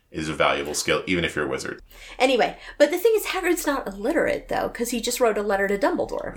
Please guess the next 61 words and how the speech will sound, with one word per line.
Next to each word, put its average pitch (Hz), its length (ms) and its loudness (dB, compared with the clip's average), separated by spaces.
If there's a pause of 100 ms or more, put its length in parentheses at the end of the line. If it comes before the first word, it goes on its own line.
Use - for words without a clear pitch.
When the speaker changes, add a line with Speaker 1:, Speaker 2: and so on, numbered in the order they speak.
(120)
Speaker 2:
But - 140 6
he 262 120 0
Speaker 1:
Well, 185 200 6
Speaker 2:
can't 160 200 8
spell 226 340 2
Voldemort? 175 680 0
Speaker 1:
he, 156 180 2
he, - 200 -6
he, 160 120 2
he, 156 300 -2
there's, 185 300 4
there's 302 280 -2
degrees 147 480 2
of 107 100 -2
literacy. 110 500 2
I, - 240 2
I 123 80 4
suspect 190 440 2
that 127 140 -4
Hagrid 120 320 2
is 95 160 -4
not 95 320 0
particularly 87 560 -4
well 76 280 2
educated - 680 -6 (140)
in 85 180 -4
general. 73 480 -4 (280)
Like, 90 100 -2
he 117 80 2
didn't 139 240 2
complete, 107 540 0 (140)
uh, 78 240 4
high 92 180 0
school. - 500 -6
Speaker 2:
Well, 285 220 4
we 285 40 -8
found 294 200 4
out, 214 120 2
yeah, 214 140 4
we 190 80 -6
found 240 220 0
out 220 60 -2
he 220 80 4
was 196 120 -2
expelled 208 400 -2
in 202 80 -4
his 170 120 -4
third 196 200 2
year 175 160 0
at - 80 -8
Hogwarts, 165 420 0
which - 160 -12
would 175 120 -4
have 165 80 -6
been 165 140 -8
when 165 100 -8
he 151 60 -10
was 156 100 -8
about - 180 -10
fourteen. - 680 -16
Speaker 1:
Yeah. - 200 -6